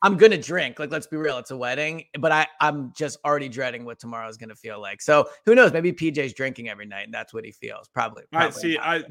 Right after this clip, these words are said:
Speaker 2: but I just think it, it's not even that, though. It's like your body on, like, base level does not feel as good every day
Speaker 1: Yeah.
Speaker 2: when you're older. And so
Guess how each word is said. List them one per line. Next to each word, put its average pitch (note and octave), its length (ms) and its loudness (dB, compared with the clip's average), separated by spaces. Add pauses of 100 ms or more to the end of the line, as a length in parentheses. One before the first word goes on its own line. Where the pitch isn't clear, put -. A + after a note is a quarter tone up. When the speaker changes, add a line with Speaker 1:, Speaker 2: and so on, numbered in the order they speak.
(140)
Speaker 2:
but F3 160 -6
I F3 120 0
just E3+ 200 -10
think E3+ 180 -8
it, D3 160 -4
it's C#3 160 -10
not D#3 160 -4
even B2+ 240 -8
that, B2+ 280 -2
though. G2+ 180 -8
It's - 160 -12
like G#2+ 200 -14 (180)
your C3 380 -6
body A#2+ 600 -6
on, A2 320 -8
like, G2+ 240 -14
base B2+ 320 -6
level A2 520 -8
does G#2+ 200 -10
not A2+ 320 -10
feel A#2 280 -6
as A2+ 140 -6
good G#2 300 -10
every G2+ 400 -12
day G2+ 480 -12 (240)
Speaker 1:
Yeah. C3 200 -4
Speaker 2:
when G#2 140 -6
you're G#2+ 200 -8 (100)
older. C#3 520 -2
And A2 200 -8
so A2+ 360 0